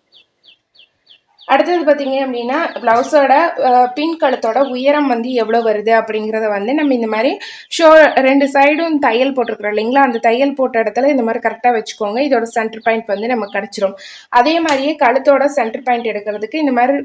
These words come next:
ஷோல்டர்ல தையல் போட்டிருக்கிறோம் இல்லைங்களா, அது ரெண்டையும் இப்படி கரெக்டா வச்சுக்கோங்க. இந்த இடத்துல நமக்கு இந்த அளவும் வந்து கிடைச்சிரும். இப்ப இதை மார்க் பண்ணிக்கோங்க. இதுதான் இந்த அளவு பிளவுஸோட சென்டர் பாயிண்ட். இப்ப இதை வந்து இந்த இடத்துல வச்சு நம்ம இதோட சென்டர் பாயிண்ட் வந்து எடுத்துக்கலாம்.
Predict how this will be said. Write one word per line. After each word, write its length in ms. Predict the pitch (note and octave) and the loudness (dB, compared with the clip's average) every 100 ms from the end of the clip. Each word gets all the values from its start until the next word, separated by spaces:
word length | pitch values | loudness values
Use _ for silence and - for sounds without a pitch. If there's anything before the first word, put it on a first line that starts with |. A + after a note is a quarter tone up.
| - | -4
ஷோல்டர்ல 540 | D4+ D4 D4 C#4+ C4 | 4 4 4 2 2
தையல் 320 | B3 A#3 A#3+ | 2 2 0
போட்டிருக்கிறோம் 360 | A#3 A3+ G#3+ G#3+ | -2 -6 -6 -4
இல்லைங்களா, 280 | G#3+ A3+ C#4+ | -2 0 2
அது 160 | B3 | 2
ரெண்டையும் 320 | A3 G#3 A#3 A3 | 0 -2 -4 -4
இப்படி 160 | G#3+ | -6
கரெக்டா 300 | G#3+ G#3 A#3 | -4 0 0
வச்சுக்கோங்க. 440 | A3+ - - G#3 B3 | 0 -4 -6 -2 -2
இந்த 180 | D4+ C4+ | 0 0
இடத்துல 300 | A#3+ G#3 A#3 | 0 0 -2
நமக்கு 400 | C4 A#3 A#3+ A#3+ | -2 -4 -8 -10
இந்த 200 | G3+ A3+ A3 | -4 0 2
அளவும் 320 | G3+ A#3 A#3 | 2 0 -2
வந்து 160 | G#3+ A#3+ | -2 -2
கிடைச்சிரும். 440 | A3 - F#3+ F3+ _ - - - - | -2 -2 -2 -2 _ -20 -20 -14 -10
இப்ப 160 | B3 D#4 | -4 0
இதை 160 | C#4+ | 2
மார்க் 340 | B3+ C4+ D4 D4+ | 4 2 2 0
பண்ணிக்கோங்க. 440 | C4 - G3+ A3 C4+ | 0 0 0 2 0
இதுதான் 380 | A#3+ B3 D4+ C4+ | 0 0 0 0
இந்த 320 | C#4 D4+ D4 | 2 2 4
அளவு 280 | A3+ A3+ B3 | 4 4 2
பிளவுஸோட 440 | A#3 G#3+ G#3+ G#3 C4+ | 2 -2 -2 -4 -2
சென்டர் 360 | A#3 G3 - G#3+ | -4 -6 -6 -4
பாயிண்ட். 340 | F#3+ F#3+ G#3 D#4 - _ _ _ | -4 0 2 2 -2 _ _ _
இப்ப 200 | C#4 C#4 E4 | -10 -6 -4
இதை 220 | C#4+ D#4+ | 0 2
வந்து 260 | D4 C4 D4+ | 2 0 -2
இந்த 160 | C4 | -2
இடத்துல 260 | A3+ A#3 C4 | -4 -4 -4
வச்சு 280 | A#3 - D#4 | -6 -6 -4
நம்ம 240 | D4 B3 | -4 -4
இதோட 260 | A3 G#3+ A#3+ | -2 0 0
சென்டர் 320 | C4+ A3+ B3 | -2 -6 -6
பாயிண்ட் 300 | A3+ G#3+ G#3 | -8 -6 -8
வந்து 140 | G3 A3+ | -8 -8
எடுத்துக்கலாம். 520 | G3 G3 E3+ F3+ | -8 -10 -8 -8